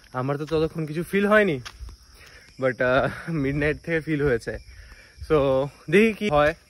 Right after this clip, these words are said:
তোমাদেরকে তো আপডেট দেবই। আপাতত হালকা একটু ব্যথা আছে, but, আহ, না ধরলে কিছু ফিল হচ্ছে না। আমি যদি প্রেশার দিই or ধরি বা হাতটা নাড়াই, then only ফিল হচ্ছে।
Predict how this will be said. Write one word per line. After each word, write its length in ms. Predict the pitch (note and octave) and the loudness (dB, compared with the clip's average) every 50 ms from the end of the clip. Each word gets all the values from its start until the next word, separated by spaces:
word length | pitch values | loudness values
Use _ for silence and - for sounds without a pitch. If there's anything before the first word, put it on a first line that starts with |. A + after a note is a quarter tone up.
| _ _ _ - - - - | _ _ _ -20 -16 -10 -4
তোমাদেরকে 360 | - D3 C3 C#3 C#3 B2+ C#3+ | -2 -2 0 0 0 -2 -2
তো 100 | C3+ C#3+ | -2 -2
আপডেট 260 | C#3 B2+ B2 C3+ C3+ C3 | -4 -4 -4 -4 -2 0
দেবই। 380 | C3 C3+ B2+ B2+ C3+ C#3 D3 D#3+ - - - - - - - - - - - - - - | 0 0 2 0 0 -2 -4 -6 -12 -20 -18 -14 -14 -14 -14 -16 -20 -20 -20 -20 -14 -10
আপাতত 360 | - B2+ A#2+ D#3 D#3 D#3 D3+ E3 | -8 -4 0 2 2 2 2 2
হালকা 320 | E3 D#3+ D#3+ D3 C3+ E3 | 0 0 0 -2 -2 -2
একটু 140 | D#3 C#3+ E3+ | -2 -2 -2
ব্যথা 300 | C#3+ C3+ B2+ C3 E3 D#3+ | 0 0 2 4 4 4
আছে, 260 | D3 C3+ - E3+ F#3+ G#3 - - - - - _ - - - - - - - - - - _ _ - C#3 | 2 2 0 -4 -4 -4 -8 -20 -20 -20 -20 _ -16 -14 -14 -12 -12 -12 -14 -14 -16 -20 _ _ -6 -2
but, 140 | C3+ C3+ C#3 | -2 -2 -2
আহ, 400 | C3 D#3 D3+ C#3 D3 D3 D3 D3 - - | 0 0 2 4 4 4 2 2 0 -2
না 240 | E3 E3+ F3 G3+ | 0 2 4 4
ধরলে 240 | G#3+ A#3 A3+ G#3+ G#3+ | 4 4 2 2 0
কিছু 200 | G3 G#3+ G3 A3+ | -2 -4 -6 -6
ফিল 200 | F#3+ G3+ G3+ G3 | -4 -2 0 0
হচ্ছে 200 | G3 E3 - F#3+ | 0 0 0 -4
না। 140 | F3+ F3+ F3 | -4 -2 -2
আমি 120 | E3 D#3 | -2 -2
যদি 300 | D3+ D#3+ D3 E3+ F3+ E3+ F3 - - - - - - | -4 -2 -2 0 -2 -2 -2 -6 -12 -16 -16 -12 -8
প্রেশার 340 | - C3+ C3+ - E3+ E3 D#3 | -6 -6 -2 0 0 0 0
দিই 240 | D3 D#3 D#3 D#3 D3 | 0 0 0 2 2
or 220 | C3+ C3+ C#3 D#3 | 2 2 0 0
ধরি 460 | C#3+ B2 C3 C#3+ D3 D3+ E3 D#3+ D#3 | -2 -2 -2 -2 0 0 0 0 -2
বা 220 | C#3 D3+ D3+ D#3 D3+ | 0 0 0 0 0
হাতটা 360 | C#3+ C#3+ C3+ - - E3+ E3 | -2 -6 -8 -6 -4 -4 -2
নাড়াই, 440 | D#3 C#3+ B2 B2+ C3 C3+ C#3 C3 D3+ - - - - - - _ - | -2 -2 -4 -2 -2 -2 -4 -4 -6 -12 -20 -20 -20 -20 -18 _ -2
then 140 | C#3+ D#3+ D#3+ | 0 2 2
only 240 | F3 F3 E3+ E3+ E3 | 2 2 0 0 -2
ফিল 200 | D3+ D3 C3 C3 | -4 -4 -4 -6
হচ্ছে। 300 | A#2+ - - - B2+ | -6 -8 -12 -16 -18